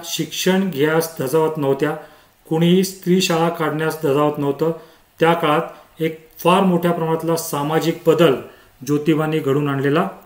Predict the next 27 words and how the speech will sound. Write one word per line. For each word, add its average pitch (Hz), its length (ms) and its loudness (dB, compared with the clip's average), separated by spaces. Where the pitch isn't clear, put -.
आपल्याला 147 320 0
पाहायला 131 320 -2
मिळतो. 120 280 -6
यांनाच 170 400 2
महाराष्ट्राचे 165 1160 0
मार्टिन 147 540 0
लुथर 160 320 0
किंग 170 200 -2
सुद्धा 165 260 -2
म्हणतात. 147 360 -2
आता 160 120 2
इथं 165 160 4
परत 185 340 4
लक्षात 175 300 4
घ्या, 135 200 -2
मार्टिन 147 460 2
लुथर 175 280 4
किंग 175 240 2
सुद्धा 156 420 2
अमेरिकेमधील 165 680 2
कृष्णवर्णीयांचे 160 920 0
नेते 151 320 0
होते 160 420 0
आणि 160 160 2
त्यांच्या 165 520 2
मानवी 165 640 0
हक्कासंदर्भात 160 1000 0